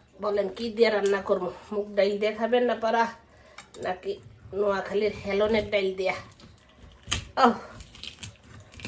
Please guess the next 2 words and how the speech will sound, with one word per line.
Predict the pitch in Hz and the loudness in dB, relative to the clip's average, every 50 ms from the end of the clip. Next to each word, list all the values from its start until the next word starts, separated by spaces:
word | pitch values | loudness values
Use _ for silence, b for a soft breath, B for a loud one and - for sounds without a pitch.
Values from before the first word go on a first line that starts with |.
| - - - - - - - - - 208 | -12 -12 -14 -16 -18 -20 -14 -10 -8 -8
উহুম। | 196 - - - 233 240 233 - - - - - - B B B B B B B B B B B B B B 220 | -8 -8 -4 -2 -2 -2 -2 -4 -8 -18 -18 -18 -18 B B B B B B B B B B B B B B -12
আলহামদুলিল্লাহ। | - 220 - - - 254 240 226 202 185 - 190 190 220 233 240 254 247 | -12 -10 -10 -12 -12 -12 -12 -12 -12 -12 -10 -10 -8 -8 -6 -4 -4 -4